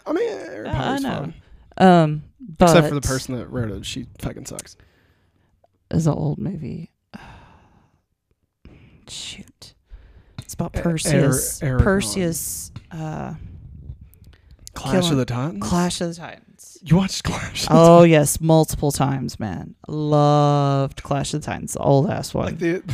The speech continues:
Speaker 1: <laughs>
Speaker 2: The old, old one, where the stop motion is the
Speaker 1: <laughs>
Speaker 2: monsters.
Speaker 1: Oh my God.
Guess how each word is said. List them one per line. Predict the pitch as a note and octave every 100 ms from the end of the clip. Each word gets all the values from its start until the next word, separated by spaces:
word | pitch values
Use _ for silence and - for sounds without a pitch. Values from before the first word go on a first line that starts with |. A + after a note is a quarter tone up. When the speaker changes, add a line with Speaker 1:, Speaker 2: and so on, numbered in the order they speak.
| B4+ - -
Speaker 1:
<laughs> | - - -
Speaker 2:
The | D#3+ D3
old, | C#3+ D#3 D#3 D#3 D#3
old | - C#3+ C#3+
one, | D3+ C3+ C#3 -
where | D#3 D3+ D3+
the | D3+ D3
stop | - D#3 D#3
motion | D#3+ D3+ C#3+ - D3
is | C3+
the | -
Speaker 1:
<laughs> |
Speaker 2:
monsters. | C#3+ D3+ E3 A3 F3 F3 F3 G#3
Speaker 1:
Oh | - G3
my |
God. | F3 D3+ - - - -